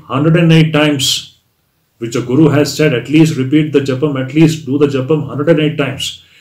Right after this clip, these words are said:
Even that they don't, they don't do. What to do?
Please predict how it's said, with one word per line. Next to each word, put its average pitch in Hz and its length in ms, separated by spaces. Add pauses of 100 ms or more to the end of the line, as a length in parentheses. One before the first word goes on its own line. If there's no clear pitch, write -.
(280)
Even 147 420
that 156 360
they 143 220
don't, 113 580
they 123 360
don't 113 300
do. 87 200 (800)
What 127 220
to 127 120
do? 98 180